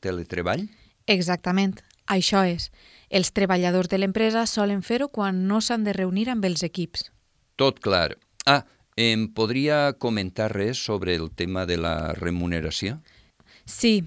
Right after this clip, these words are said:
Speaker 2: dilluns farem una reunió presencial amb vostè per explicar-li-ho tot cara a cara més detalladament.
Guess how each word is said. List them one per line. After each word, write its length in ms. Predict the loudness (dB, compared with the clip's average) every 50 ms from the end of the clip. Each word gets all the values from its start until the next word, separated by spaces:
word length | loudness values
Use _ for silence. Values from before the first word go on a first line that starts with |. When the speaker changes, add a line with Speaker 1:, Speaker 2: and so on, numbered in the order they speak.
| -4 -4
Speaker 2:
dilluns 380 | 0 2 4 4 4 4 4 4
farem 260 | 4 4 4 4 4 4
una 200 | 4 4 2 4
reunió 400 | 2 2 2 4 4 4 4 4
presencial 540 | 2 0 0 0 0 -2 0 0 0 2 2
amb 160 | 2 2 2
vostè 340 | 0 -2 -2 0 0 0 0 2
per 100 | 0 0
explicar-li-ho 680 | 0 -2 -2 -2 -4 -2 0 0 0 2 2 0 0 0
tot 220 | 0 -2 -2 -2 -2
cara 260 | -2 -2 0 0 -2
a 60 | -4 -4
cara 260 | -4 -2 -2 0 0
més 240 | 0 2 2 2 0
detalladament. 800 | 0 0 0 0 0 0 0 0 0 -2 -2 -4 -4 -6 -10